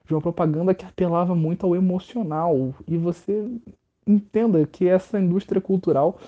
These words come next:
vai ter uma característica muito cara-, muito bacana, né? Quando digo bacana, eu digo problemática mesmo. De se analisar que é essa questão de o quê? De você criar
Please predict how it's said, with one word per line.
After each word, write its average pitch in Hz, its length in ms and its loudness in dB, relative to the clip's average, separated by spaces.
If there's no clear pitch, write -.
vai 196 120 0
ter - 80 -8
uma 202 140 0
característica 196 540 -2
muito 196 320 -2
cara-, 214 340 -4
muito 208 260 -2
bacana, 226 640 -2
né? 151 320 -6
Quando 165 160 -4
digo 156 120 0
bacana, 170 340 -4
eu - 20 -4
digo 190 160 -2
problemática 170 720 -2
mesmo. 143 340 -4
De 160 140 -2
se - 80 -6
analisar 165 480 4
que 208 220 -2
é 202 100 4
essa 208 320 2
questão 208 640 -2
de 220 160 4
o 226 80 2
quê? 156 260 2
De 160 100 0
você 190 400 2
criar 202 680 2